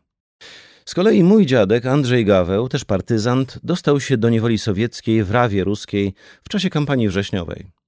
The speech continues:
I jemu udało się uciec, ale złapali go Ukraińcy. Uratowała go jakaś kobieta, mówiąc, że lachy jeszcze tu mogą wrócić, więc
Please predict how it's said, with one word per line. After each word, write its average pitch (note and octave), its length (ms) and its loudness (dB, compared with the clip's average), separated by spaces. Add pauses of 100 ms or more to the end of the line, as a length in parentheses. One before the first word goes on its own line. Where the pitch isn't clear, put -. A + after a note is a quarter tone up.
(160)
I D3+ 240 -2
jemu G#2+ 280 2
udało F#2+ 280 0
się G2+ 160 -4
uciec, G2+ 440 -6 (280)
ale D3 280 2
złapali G#2 380 0
go F#2+ 100 0
Ukraińcy. F#2 600 -4 (400)
Uratowała A2+ 480 2
go A2+ 80 0
jakaś A2+ 260 0
kobieta, G#2+ 460 0
mówiąc, F#2 320 -2
że F2+ 280 0 (380)
lachy D#3 420 0
jeszcze C#3+ 280 -2
tu B2+ 100 -2
mogą A#2 320 0
wrócić, A2+ 640 -4
więc B2+ 380 2